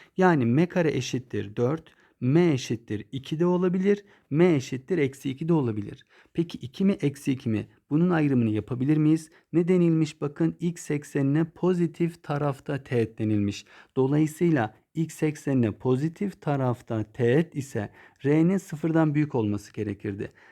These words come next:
R eksi B bölü iki A'ydı arkadaşlar. Eksi, eksi M bölü ikiden M bölü iki şeklindedir. M bölü ikinin pozitif olması için M'nin pozitif olması gerekiyor. Dolayısıyla M eksi iki değil, M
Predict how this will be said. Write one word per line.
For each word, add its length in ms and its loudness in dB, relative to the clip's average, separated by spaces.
R 340 2
eksi 420 -2
B 240 4
bölü 180 0
iki 240 -6
A'ydı 240 0
arkadaşlar. 680 -4
Eksi, 400 -4
eksi 540 -4
M 400 2
bölü 480 0
ikiden 580 -6
M 380 2
bölü 180 2
iki 240 0
şeklindedir. 760 -6
M 380 2
bölü 160 0
ikinin 400 0
pozitif 460 -4
olması 380 0
için 340 -4
M'nin 460 2
pozitif 480 -4
olması 360 -4
gerekiyor. 480 -2
Dolayısıyla 600 0
M 380 0
eksi 300 -6
iki 260 -8
değil, 380 4
M 520 -2